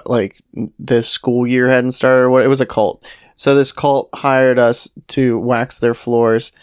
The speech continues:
and we were up for two days straight trying to get these floors waxed, and the only reason we stopped is I looked at my buddy and I went, "Hey, man, can we go home now? You'll come back tomorrow or something, right?" And he's like, I guess. Okay.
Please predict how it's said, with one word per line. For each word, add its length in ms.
and 240
we 140
were 180
up 320
for 200
two 320
days 280
straight 380
trying 240
to 80
get 160
these 180
floors 480
waxed, 460
and 100
the 80
only 160
reason 300
we 80
stopped 420
is 100
I 80
looked 260
at 60
my 100
buddy 260
and 120
I 40
went, 220
"Hey, 220
man, 400
can 160
we 160
go 220
home 380
now? 360
You'll 160
come 200
back 220
tomorrow 580
or 140
something, 420
right?" 200
And 120
he's 160
like, 240
I 140
guess. 460
Okay. 480